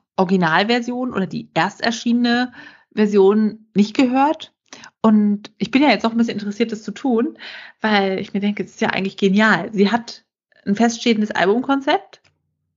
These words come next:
Sie muss jetzt nicht texten oder komponieren, sondern sie nimmt es einfach neu auf. Klar, sie ist älter geworden, sie hat neue Techniken gelernt und so. Sie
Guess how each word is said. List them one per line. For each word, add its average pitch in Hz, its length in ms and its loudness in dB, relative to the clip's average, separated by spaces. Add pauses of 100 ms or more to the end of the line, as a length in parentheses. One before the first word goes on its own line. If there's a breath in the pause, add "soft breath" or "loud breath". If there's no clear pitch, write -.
(120)
Sie 220 560 2
muss 226 220 0
jetzt 202 220 -2
nicht 226 220 0
texten 240 400 -6
oder 196 180 0
komponieren, 208 580 -2
sondern 214 280 2
sie 208 60 4
nimmt 262 200 0
es 302 80 -4
einfach 214 280 0
neu 170 200 -2
auf. 294 420 0
Klar, 202 280 0
sie 170 80 -12
ist 151 80 -12
älter 202 220 -4
geworden, 185 360 -4
sie 180 100 -4
hat 160 120 -8
neue 156 160 -8
Techniken 214 400 -6
gelernt 185 260 0
und 196 120 -4
so. 196 120 2
Sie 185 180 -2